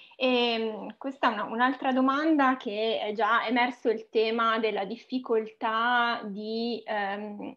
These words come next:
diffondere una cultura dell'accessibilità in ecosistemi complessi dove molte persone devono contribuire a gestire e creare contenuti.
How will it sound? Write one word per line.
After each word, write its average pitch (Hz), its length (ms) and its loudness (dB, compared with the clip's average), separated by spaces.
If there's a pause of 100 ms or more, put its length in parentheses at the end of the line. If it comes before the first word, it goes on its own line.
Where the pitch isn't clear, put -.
diffondere 262 720 0
una 196 220 -6
cultura 233 460 -2
dell'accessibilità 226 1400 -2
in 208 340 -8 (180)
ecosistemi 220 680 -6
complessi 220 1040 -4
dove 220 280 -2
molte 226 320 -6
persone 202 680 -10
devono 202 720 -8 (200)
contribuire 214 1120 -2
a 208 300 -6
gestire 240 520 -2
e 240 40 0
creare 202 380 -4
contenuti. 202 920 -8